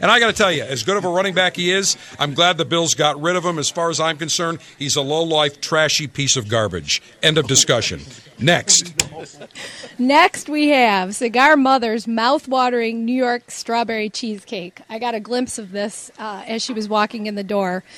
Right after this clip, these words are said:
Speaker 2: and it truly looks like a decadent, scrumptious slice of heaven. Uh, we have a sea apple crisp, which is made, again, using those Washington State apples. And this might be my favorite thing, uh, that Missus Captain Paul,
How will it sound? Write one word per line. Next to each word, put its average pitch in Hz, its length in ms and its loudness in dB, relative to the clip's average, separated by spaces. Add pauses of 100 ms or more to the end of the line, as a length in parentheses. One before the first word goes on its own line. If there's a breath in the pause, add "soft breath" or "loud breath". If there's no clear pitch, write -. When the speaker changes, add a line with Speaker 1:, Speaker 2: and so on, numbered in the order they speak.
(340 loud breath)
Speaker 2:
and 214 260 2
it 233 340 0
truly 285 360 2
looks 240 240 -2
like 226 180 2
a 214 60 -2
decadent, 226 640 -2
scrumptious 220 680 -2
slice 208 380 -4
of 196 80 -8
heaven. 170 400 -6 (840 loud breath)
Uh, 240 340 10
we 269 140 0
have 277 120 2
a 254 80 -2
sea 277 260 -6
apple 269 320 0
crisp, - 540 -4 (360 loud breath)
which 254 200 -6
is 247 160 -4
made, 240 520 -4 (120)
again, 240 340 -2
using 254 320 -4
those 220 180 -4
Washington 226 560 -4
State 208 340 -6
apples. 311 580 -4 (720 soft breath)
And 262 180 -6
this 349 160 -6
might 330 180 -2
be 285 120 -4
my 240 180 -2
favorite 247 520 -4
thing, 240 520 -4
uh, 214 440 -2
that 220 280 -2 (240)
Missus 262 540 -4
Captain 254 440 -2
Paul, 220 520 2